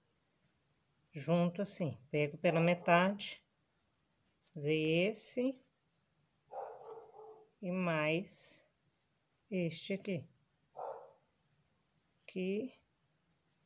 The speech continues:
Pronto, aí aqui agora eu vou seguir somente com ponto alto, em cima de ponto alto, até chegar cá no final, cá e fechar ele.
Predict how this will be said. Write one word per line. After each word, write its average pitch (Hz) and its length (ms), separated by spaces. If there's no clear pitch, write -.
Pronto, 143 560
aí 165 220
aqui 185 200
agora 170 440
eu 196 60
vou 202 100
seguir 196 320
somente 214 680
com 226 240
ponto 185 400
alto, 190 520
em 202 140
cima 208 420
de - 120
ponto 165 400
alto, 180 560
até 226 600
chegar 214 520
cá 214 100
no 202 140
final, 180 460
cá 175 140
e 170 60
fechar 202 560
ele. 131 240